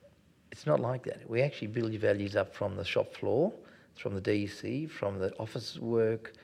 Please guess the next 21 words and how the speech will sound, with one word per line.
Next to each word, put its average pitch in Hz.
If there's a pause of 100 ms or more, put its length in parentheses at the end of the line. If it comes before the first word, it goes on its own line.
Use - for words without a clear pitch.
(280)
the -
managers, 107 (300)
and 110
that 131
actually 113
then 104
came 104
back 101
with 98
a 101
group 127
of 107
things 110
that 98
we 98
had 92
to -
do 104
as 101
a 95
business 113